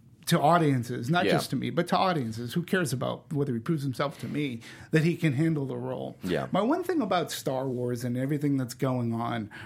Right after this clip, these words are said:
Speaker 1: around it is this. Growing up with Star Wars,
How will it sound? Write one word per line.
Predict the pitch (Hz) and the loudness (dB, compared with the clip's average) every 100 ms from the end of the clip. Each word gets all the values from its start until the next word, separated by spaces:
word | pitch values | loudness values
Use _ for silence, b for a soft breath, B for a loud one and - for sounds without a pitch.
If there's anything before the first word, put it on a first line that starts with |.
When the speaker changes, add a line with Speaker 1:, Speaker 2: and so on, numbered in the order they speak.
| B | B
Speaker 1:
around | 139 117 117 120 120 | 0 2 0 0 0
it | 117 | -2
is | 113 107 | -4 -6
this. | 113 104 - - - - B B B 135 | -6 -6 -10 -14 -18 -20 B B B 2
Growing | 175 262 226 185 | 8 8 8 6
up | 180 156 | 4 2
with | 147 | 0
Star | - 143 120 110 | 0 0 2 0
Wars, | 98 113 107 - | -4 -8 -10 -14